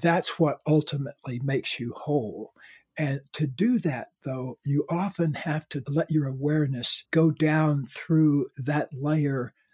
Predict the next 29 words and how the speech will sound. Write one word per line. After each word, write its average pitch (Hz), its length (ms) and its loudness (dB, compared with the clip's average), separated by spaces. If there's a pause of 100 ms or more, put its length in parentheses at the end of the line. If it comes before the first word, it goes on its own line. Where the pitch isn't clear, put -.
(300)
of 139 180 -2
feeling 151 540 2
that 131 140 -6
you 147 220 2
are 135 120 -6
fundamentally 139 920 0
flawed 135 800 -4 (600)
in 117 180 -4
some 107 380 -6
way, - 300 -16 (460)
to 160 120 -2
let 147 320 -2
yourself 165 580 2
open 170 400 2
up 160 240 -2 (120)
and 151 100 0
embrace 143 720 0
that 117 320 -8 (1080)
in 156 120 6
the 139 100 2
spirit 156 420 2
of 123 140 -6
Walt 143 340 0
Whitman's 139 480 -2
great 127 420 -4
phrase, 123 500 -4
"I 139 200 -6
am 131 200 -4
large 139 640 -2